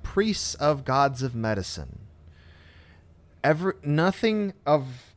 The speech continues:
the modern day evolved in a vacuum. Some of it is on loan from other cultures, like your people that are obsessed with yoga got that from the Indians, or people that really like Ethiopian food, and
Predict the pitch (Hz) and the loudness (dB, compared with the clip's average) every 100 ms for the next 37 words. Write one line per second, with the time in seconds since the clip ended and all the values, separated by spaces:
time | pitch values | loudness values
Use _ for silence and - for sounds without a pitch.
0 | - 139 131 135 143 131 110 117 127 107 | -8 -4 -2 0 2 0 0 0 0 -4
1 | 98 104 104 98 95 87 90 82 - 71 | -2 0 0 -2 -6 -4 -4 -4 -10 -14
2 | 67 - 135 175 190 185 160 147 139 147 | -10 -2 0 0 0 -2 -2 0 2 2
3 | 143 131 135 135 135 120 113 117 - 101 | 2 2 2 0 -4 -4 -2 -2 -4 -6
4 | 101 117 123 98 95 101 101 95 107 104 | -4 -6 -6 -6 -10 -10 -12 -12 -12 -8
5 | 101 98 95 90 117 104 - 104 95 98 | -8 -4 -6 -4 -4 -6 -6 -8 -6 -4
6 | 98 92 92 92 90 82 98 - - 101 | -4 -4 -6 -2 -4 -4 -8 -8 -10 -10
7 | 98 98 98 95 101 98 95 95 95 95 | -8 -8 -8 -8 -8 -6 -6 -8 -8 -10
8 | 95 90 95 98 98 92 98 98 98 98 | -10 -12 -12 -10 -8 -8 -6 -4 -4 -6
9 | - 98 95 98 95 95 95 95 95 - | -8 -14 -12 -6 -6 -6 -8 -10 -10 -10
10 | 95 95 92 90 87 | -8 -8 -8 -10 -12